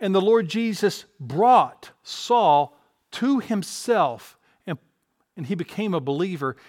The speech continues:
and he became the Apostle Paul. He was humbled by God, and he learned to love God with all his heart, soul, strength, and mind.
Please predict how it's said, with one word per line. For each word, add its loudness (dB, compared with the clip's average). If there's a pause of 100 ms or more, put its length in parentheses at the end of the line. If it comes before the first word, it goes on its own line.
(120)
and -10
he -8
became -8
the -4
Apostle -6 (180)
Paul. -2
He -14
was -8
humbled -4
by -4
God, 0 (300)
and -6
he -6
learned -6
to -6
love -2
God -8 (460)
with -2
all 0
his -6
heart, -2
soul, -6
strength, -10
and -10
mind. -6